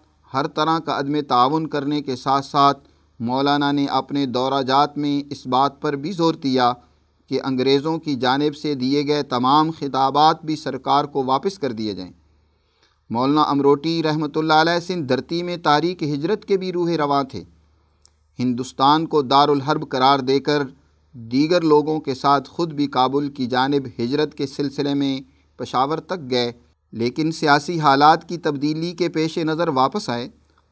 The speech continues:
اور اپنی حریت و آزادی کی فکر کی ترویج کو جاری رکھا۔ سیاسی اور علمی کاموں کے ساتھ ساتھ مولانا رحمۃ اللہ علیہ نے اس تصنیفی سلسلے کو بھی تا عمر جاری رکھا، جس کا آغاز محمود المتابع سے کیا تھا۔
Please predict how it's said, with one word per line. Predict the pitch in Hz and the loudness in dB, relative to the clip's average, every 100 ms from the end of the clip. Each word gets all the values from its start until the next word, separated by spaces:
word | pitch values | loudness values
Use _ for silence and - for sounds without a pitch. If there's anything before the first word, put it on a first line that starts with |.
| - | -6
اور | 123 - | -6 2
اپنی | 139 139 151 156 | 0 2 -2 -2
حریت | 143 135 143 151 165 160 | -2 -4 -4 -2 -2 0
و | 139 | 2
آزادی | 131 123 135 143 165 | 2 4 0 0 -6
کی | 165 151 | -6 -6
فکر | 151 143 160 | -6 -2 -4
کی | 156 165 | -4 -8
ترویج | 143 139 135 160 147 | -2 -2 0 -2 -4
کو | 165 | -6
جاری | 143 139 180 | -2 -2 -2
رکھا۔ | 139 - 117 - _ _ _ _ _ _ | -4 -6 -12 -14 _ _ _ _ _ _
سیاسی | - 131 135 139 170 170 | -8 0 2 0 -4 -2
اور | 151 143 | -2 0
علمی | 151 151 170 | -2 -2 -4
کاموں | 170 147 156 170 | 2 2 2 -2
کے | 170 147 | -4 -4
ساتھ | - 151 160 | 4 4 4
ساتھ | 175 156 156 - _ _ _ | 4 4 4 -2 _ _ _
مولانا | 117 123 139 151 156 151 | -6 -2 0 2 2 0
رحمۃ | 147 143 139 | 0 -4 -4
اللہ | 147 151 147 | -2 4 4
علیہ | 143 151 160 | 4 2 -2
نے | 156 | -4
اس | 151 | -8
تصنیفی | - 139 - 147 156 170 175 | -8 -8 -4 -4 -4 -6 -10
سلسلے | - 156 143 160 165 | -8 -8 -4 -2 -2
کو | 160 160 | -2 -2
بھی | 165 170 | -4 -6
تا | 170 143 | 0 2
عمر | 139 156 156 | 2 -4 -2
جاری | 135 151 185 | -2 0 -2
رکھا، | 131 113 92 _ _ _ _ _ _ _ | -4 -6 -8 _ _ _ _ _ _ _
جس | 113 139 143 | -6 -6 0
کا | 147 131 | 2 4
آغاز | 123 139 156 156 | 6 6 6 4
محمود | 135 135 143 151 147 | 0 0 0 0 -2
المتابع | 147 127 127 131 139 160 | -2 -2 0 2 4 2
سے | 160 143 | -2 -6
کیا | 135 127 127 | -4 -4 -4
تھا۔ | 117 | -6